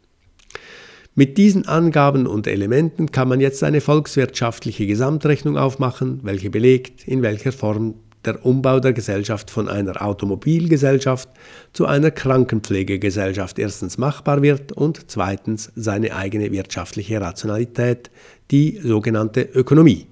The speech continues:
enthält. Und damit ist die Aufgab-, Aufgabe auch bereits erledigt. So viel also zu den Wirtschaftsaussichten für das nächste Jahrzehnt.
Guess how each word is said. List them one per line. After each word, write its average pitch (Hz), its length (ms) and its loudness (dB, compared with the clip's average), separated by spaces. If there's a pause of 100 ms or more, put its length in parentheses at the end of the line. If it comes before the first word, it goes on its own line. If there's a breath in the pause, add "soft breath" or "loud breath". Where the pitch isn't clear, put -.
enthält. - 580 -10 (800 loud breath)
Und 110 180 0
damit 185 260 6
ist 175 140 0
die 160 100 6
Aufgab-, 135 540 0
Aufgabe 135 760 0
auch 135 100 -4
bereits 151 320 2
erledigt. 180 500 2 (2000 soft breath)
So 185 200 8
viel 202 260 8
also 147 380 6
zu 139 160 0
den 139 180 4
Wirtschaftsaussichten 113 880 -2
für 113 120 -2
das 120 100 -2
nächste 139 300 0
Jahrzehnt. 156 680 2